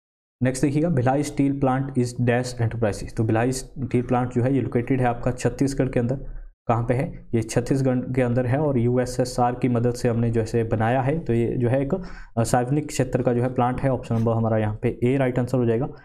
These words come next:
पृथ्वी के सतह पर सू-, सूर्यातपन का कितना प्रतिशत, अ, जो है प्राप्त होता है, ठीक है, आइसोलेशन का जो है,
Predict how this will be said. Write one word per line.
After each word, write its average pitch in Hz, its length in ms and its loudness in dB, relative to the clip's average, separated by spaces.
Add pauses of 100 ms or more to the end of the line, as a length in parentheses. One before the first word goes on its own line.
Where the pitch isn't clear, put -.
(240)
पृथ्वी 139 300 2
के 165 420 0
सतह 131 300 0
पर 139 400 -2
सू-, 117 360 0
सूर्यातपन 135 960 0 (760)
का - 100 4
कितना 143 320 0
प्रतिशत, 139 440 -2
अ, 127 160 0
जो 120 120 2
है 135 220 -4
प्राप्त - 340 -2
होता 101 220 -2
है, 95 120 -6
ठीक 156 120 -2
है, 139 60 2
आइसोलेशन 120 500 0
का 135 140 0
जो 117 120 0
है, 139 160 0